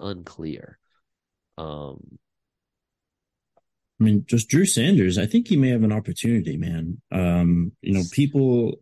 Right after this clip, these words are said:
Speaker 1: He looked like
Speaker 2: uh, I guess I gotta be careful saying this because Josie Jewell and Alex Singleton do have a lot of fans, but I do
Speaker 1: He's
Speaker 2: think
Speaker 1: played
Speaker 2: you
Speaker 1: well.
Speaker 2: can be, you can be more athletic at the position, though.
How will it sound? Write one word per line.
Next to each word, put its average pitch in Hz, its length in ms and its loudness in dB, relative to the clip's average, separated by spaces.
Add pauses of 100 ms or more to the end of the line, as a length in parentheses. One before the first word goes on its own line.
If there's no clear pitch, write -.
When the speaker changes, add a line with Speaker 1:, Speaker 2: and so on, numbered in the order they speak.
(120)
Speaker 1:
He - 100 -18
looked 196 300 -14
like - 180 -20
Speaker 2:
uh, 113 240 -2
I 107 140 -2
guess 123 200 -2
I 120 80 -2
gotta 110 160 0
be 104 100 0
careful 101 300 -4
saying 95 280 0
this 90 160 -2
because - 720 -6 (360)
Josie 117 320 2
Jewell 117 280 2
and 107 80 2
Alex 104 300 0
Singleton 104 440 2
do 107 180 0
have 107 100 0
a 110 40 0
lot 104 200 -2
of 98 80 -6
fans, 107 640 -2 (800)
but 113 300 -2
I 107 120 0
do 104 280 2
Speaker 1:
He's 110 120 4
Speaker 2:
think 107 120 2
Speaker 1:
played 98 120 4
Speaker 2:
you 95 60 2
Speaker 1:
well. 98 140 0
Speaker 2:
can 98 100 2
be, 95 360 2 (580)
you 117 120 0
can 113 160 2
be 110 100 2
more 98 240 2
athletic 85 440 -6
at - 80 -6
the - 80 -18
position, - 440 -4
though. - 180 -10